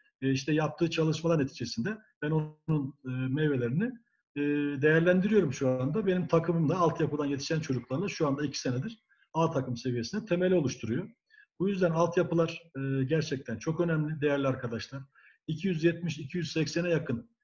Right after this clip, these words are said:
katılımcının olduğu demek bu kadar değerli altyapı hocalarımızın olduğu demektir. Bakın yüzde elli bile demiyorum. İki yüzün küsuratı yetmiş, e, değerli arkadaşımız bu altyapı çalışmalarında, e, bilimsel,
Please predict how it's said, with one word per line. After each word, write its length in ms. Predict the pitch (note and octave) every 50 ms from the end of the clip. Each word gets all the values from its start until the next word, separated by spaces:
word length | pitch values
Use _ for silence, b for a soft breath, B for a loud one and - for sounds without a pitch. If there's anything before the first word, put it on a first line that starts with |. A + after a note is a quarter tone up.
| _ -
katılımcının 600 | - C#3 C3+ C#3+ D3+ D#3+ D#3+ D#3 D#3 D#3+ D#3+ D#3+
olduğu 360 | D#3 D3 C#3+ C#3 C#3+ C#3 B2+
demek 320 | C3 C3+ D#3 F3 - - E3
bu 60 | D#3+
kadar 360 | - D3+ C3+ C3+ C3+ - b b b b b b _ - B2+
değerli 300 | C#3 C#3+ C#3+ C3+ C3+ D#3+
altyapı 400 | D#3 D#3+ C#3+ - - C3 C3+ -
hocalarımızın 520 | B2+ A2+ A#2 A#2 A2 G#2+ A2 A#2 D#3 F3
olduğu 280 | E3 D3+ C3+ C3+ C3 A2+
demektir. 460 | G#2+ G2 G2 G2+ - _ - - _ _ _ _ _ _ _ _ _ -
Bakın 320 | E3 D#3+ F#3 F3+ D3+ C3+
yüzde 240 | D3 D#3+ E3 F#3 G3
elli 220 | F#3 F#3+ G3 F3
bile 180 | F3 D#3 C3+ B2
demiyorum. 360 | A#2+ A2+ G#2+ G#2 G2 F#2+ - _ _ _ _ -
İki 240 | D3 C3+ - - G3
yüzün 800 | G3 E3+ C3 - - - _ _ _ _ - D3+ F3+ E3+ -
küsuratı 640 | - - F3 D#3+ - F3 F3+ F#3 F3+ F3+ F3 - F#3+
yetmiş, 840 | F3 D#3 D3+ D#3 D3+ D#3 E3+ G3+ G#3+ - - - - - - _ _ _ _ _ _ -
e, 40 | B2+
değerli 520 | B2 B2 A#2+ A#2 A#2+ C3+ C#3 C#3 C3+ C3+ C3+
arkadaşımız 680 | C3 B2+ - C3+ B2 A#2+ - - D#3+ G3 A3+ A3+ - b b b b b b _ -
bu 120 | F#3 G3+
altyapı 340 | G3 F3 - - C#3+ - B2+
çalışmalarında, 880 | - D3 D3 D3 C3 C3+ - C#3 C3 B2+ B2 B2 A#2+ B2 D3+ F#3 F3+ b b b b b b b _ C3
e, 60 | C3 C3+ C3 C3 C3 C3 C3 B2+ A#2+ A2+
bilimsel, 680 | C3 C3 D3+ D#3 - - G3+ A3+ G#3+ D#3+ B2 - -